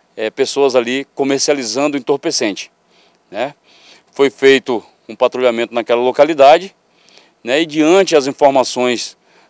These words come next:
do denunciante, né, que foi feito de forma anônima, é, nos deparamos, né, com o senhor Kelvis,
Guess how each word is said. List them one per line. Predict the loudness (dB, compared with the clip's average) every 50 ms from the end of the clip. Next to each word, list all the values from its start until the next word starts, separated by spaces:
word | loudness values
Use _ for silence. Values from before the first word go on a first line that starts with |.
| _ _
do | -8 -4 -2 0 2 2 2 2 2 0 0 -2 -4 -8 _
denunciante, | -6 -4 -2 -2 -2 -4 -2 -2 0 0 0 0 -2 -8 -10 _ _ _ _ _ _ _ _ _ _ _
né, | -8 -8 -8
que | -6 _
foi | -6 -6
feito | -4 -4 -6 -6 -6
de | -8 -16
forma | -6 0 0 0 2 0 -2 0
anônima, | 2 0 2 2 2 0 0 0 -2 -4 -6 -8 _ _ _ -20 -20 -20 -20 -20 _ _ _ _ _ _
é, | -6 -2 0 2 4 4 4 4 4 4 4 2 0
nos | -6 -6 0
deparamos, | 0 0 4 6 4 6 4 2 0 -2 -4 -6 -12 -16 _ _ _ _ _ _ _ _ _ _ _
né, | -2 -2 -2
com | 0 0 -2
o | -2
senhor | 0 0 0 2 4 4 6 6 8 8 8 6 6 4 2 0 -4 _ _ _ _ _ _ _
Kelvis, | 6 6 6 6 4 -4 -6 -6 -8 -8 -10 -14